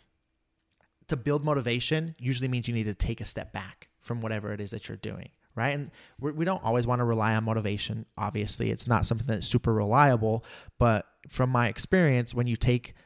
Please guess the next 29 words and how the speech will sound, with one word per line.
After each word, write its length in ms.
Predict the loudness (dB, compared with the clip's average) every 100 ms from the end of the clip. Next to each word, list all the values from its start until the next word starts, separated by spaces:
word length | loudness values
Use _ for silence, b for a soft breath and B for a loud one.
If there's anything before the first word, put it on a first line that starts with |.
| b -2
enough 280 | 0 2
time 220 | 2 0 0
away 320 | 2 2 2
from 280 | -2 -6 -2
dieting 480 | 0 2 2 0
in 120 | -4 -4
a 60 |
deficit, 680 | 2 2 2 0 0 -2 -6 B B B
it 160 | 0 6
builds 240 | 6 6
up 160 | 2 2
your 120 | 2
motivation 760 | 2 2 4 2 2 0 -2
to 140 | 2 2
want 180 | 2 -2
to 80 |
hop 300 | -2 -2 -2 -2
into 300 | 0 2 4
a 20 |
deficit, 640 | 4 0 -2 0 -2 -2
which 220 | -2 -2 -2
means 220 | -2 -2
you're 80 | -2
going 160 | -2
to 60 | -2
be 140 | -6
more 360 | -4 2 4 4
on 240 | 4 2 4
point. 440 | 6 6 2 -2